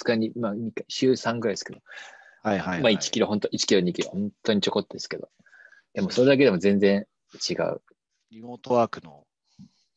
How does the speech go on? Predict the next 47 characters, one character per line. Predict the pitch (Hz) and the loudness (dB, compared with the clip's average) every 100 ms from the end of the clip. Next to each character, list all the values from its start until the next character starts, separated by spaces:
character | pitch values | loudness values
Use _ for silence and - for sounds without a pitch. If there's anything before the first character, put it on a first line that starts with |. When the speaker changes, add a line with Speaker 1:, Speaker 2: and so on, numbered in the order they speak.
| _ _ | _ _
Speaker 1:
ね。 | - 90 87 - - | 0 0 0 -4 -12
Speaker 2:
ね、 | 101 82 - | -8 -8 -10
問 | 92 95 | -20 -20
題 | 90 92 | -20 -20
の | |
一 | 87 92 | -20 -20
つ。 | - | -20
Speaker 1:
う | |
ん。 | - _ - _ _ _ _ _ _ - - - - | -20 _ -20 _ _ _ _ _ _ -20 -20 -12 -2
Speaker 2:
相 | 110 | -2
変 | - 107 | 2 2
わ | |
ら | 107 | 2
ず | 101 104 | 0 -4
リ | 104 | -6
ン | 107 | -8
グ | 107 | -8
フ | - | -8
ィ | |
ッ | - | -8
ト | 110 | -6
ア | 101 | -4
ド | 107 | -4
ベ | 104 | -4
ン | 101 | -6
チ | 95 90 | -10 -14
ャ | |
ー | |
は | 82 78 _ _ _ | -16 -20 _ _ _
買 | - 90 | -8 -6
え | 87 | -4
な | 82 | -8
い | |
し。 | - - - - | -6 -4 0 4
Speaker 1:
品 | 120 | 6
切 | 101 98 | 6 6
れ | 98 | 4
で | |
す | - | 4
し | - 104 | 2 6
ね。 | 135 139 | 6 4
そ | - | 2
う、 | 92 | 2
本 | 107 117 | 2 0
当、 | 117 | 2
本 | 107 104 101 | 2 0 2
当。 | 104 98 | 2 2